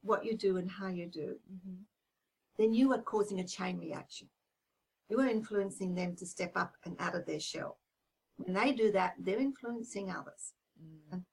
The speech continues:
Speaker 1: that's
Speaker 2: It's a
Speaker 1: my
Speaker 2: snowball
Speaker 1: view
Speaker 2: effect.
Speaker 1: of what
Speaker 2: Beautiful.
Speaker 1: an influencer needs to be.
Speaker 2: Yeah. I love the way that you've explained that, and you've also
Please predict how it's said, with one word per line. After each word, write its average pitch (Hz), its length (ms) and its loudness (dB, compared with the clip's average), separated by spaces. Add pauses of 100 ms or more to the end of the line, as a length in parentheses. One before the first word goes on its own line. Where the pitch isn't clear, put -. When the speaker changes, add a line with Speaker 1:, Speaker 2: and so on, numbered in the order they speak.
Speaker 1:
that's 302 220 -4
Speaker 2:
It's 185 80 -2
a 254 40 2
Speaker 1:
my 233 160 4
Speaker 2:
snowball 190 120 -2
Speaker 1:
view 208 280 4
Speaker 2:
effect. 151 340 -4
Speaker 1:
of 180 120 0
what 185 200 0
Speaker 2:
Beautiful. 175 280 -4
Speaker 1:
an 190 120 -2
influencer 180 460 -6
needs 180 280 -4
to 180 100 -10
be. - 240 -6 (120)
Speaker 2:
Yeah. 170 280 -8 (340)
I 254 60 -2
love 277 220 0
the - 80 -2
way 269 160 4
that 196 160 -2
you've 202 160 -2
explained 180 540 -8
that, 156 280 -6
and 175 160 -8
you've 180 140 -6
also 180 360 -4